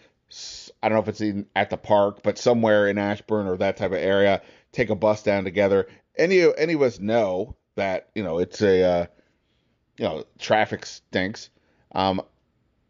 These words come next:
and, and that may be part of it. In any event, I,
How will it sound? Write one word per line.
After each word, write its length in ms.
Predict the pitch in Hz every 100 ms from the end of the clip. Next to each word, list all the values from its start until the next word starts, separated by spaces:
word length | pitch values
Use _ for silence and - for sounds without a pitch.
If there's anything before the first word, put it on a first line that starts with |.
| _ _ _ _ -
and, 160 | 120 110
and 220 | 107 107
that 140 | 113
may 100 | 113
be 140 | 107 104
part 280 | 113 104
of 80 | 104
it. 200 | 101 - _ _ _ _ _ _ _ _ _ _ _ _ _ _ _ -
In 140 | 156
any 240 | 202 226 151
event, 460 | 113 110 104 104 -
I, 300 | 127 147 156